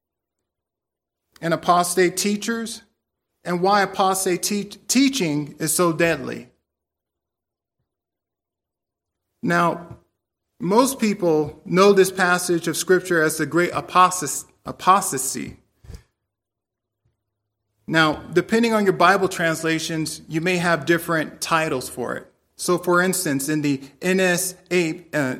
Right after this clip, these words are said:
the N S A B in the, in the ninety-five version calls it the apostasy, the apostasy. Not sure if I'm pronouncing that right. Um, the New King Jer-, Jer-, uh, New King Jer-,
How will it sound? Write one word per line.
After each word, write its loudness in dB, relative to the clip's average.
the -6
N 0
S 0
A -2
B 0
in -2
the, -4
in 0
the 0
ninety-five 2
version 0
calls -2
it -6
the -4
apostasy, -2
the -4
apostasy. -4
Not -12
sure -8
if -16
I'm -10
pronouncing -6
that -8
right. -8
Um, -2
the 2
New 4
King 2
Jer-, 2
Jer-, 0
uh, -2
New -2
King -2
Jer-, -2